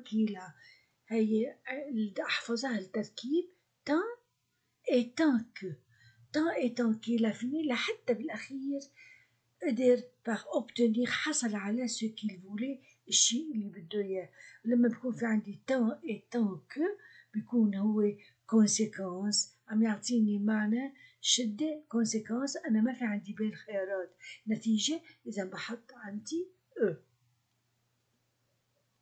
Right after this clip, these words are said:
هي conséquence avec intensité. Tant et tant que.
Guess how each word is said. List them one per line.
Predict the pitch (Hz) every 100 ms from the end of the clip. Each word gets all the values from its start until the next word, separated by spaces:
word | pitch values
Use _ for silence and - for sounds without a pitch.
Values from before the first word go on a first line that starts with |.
| _ _ _ _ _ - - -
هي | 233 202 - 254
conséquence | 247 277 269 277 339 339
avec | - - 294 294 -
intensité. | 262 254 240 220 208 160 202 165 - 202 - - - _
Tant | 277 320 466 -
et | 185
tant | 208 190 143
que. | 202